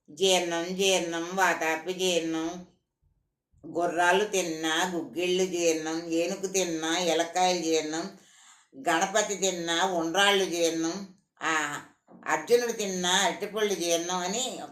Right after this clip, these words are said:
పాట పాడి అన్ని రకాల జీర్ణాలు అయిపోయి గుర్రంలా గెంతి,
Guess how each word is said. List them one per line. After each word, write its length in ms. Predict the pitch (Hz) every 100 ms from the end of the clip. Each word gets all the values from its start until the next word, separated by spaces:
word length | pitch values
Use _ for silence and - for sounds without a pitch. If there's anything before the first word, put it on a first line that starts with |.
| 165
పాట 340 | 156 180 190
పాడి 320 | 202 208 233
అన్ని 220 | 202 180
రకాల 340 | 170 170 185 196
జీర్ణాలు 880 | 160 175 185 208 196 175 170 156 - 127
అయిపోయి 500 | 160 160 190 196 220
గుర్రంలా 520 | 175 175 196 208 208
గెంతి, 680 | 156 165 180 247 202 -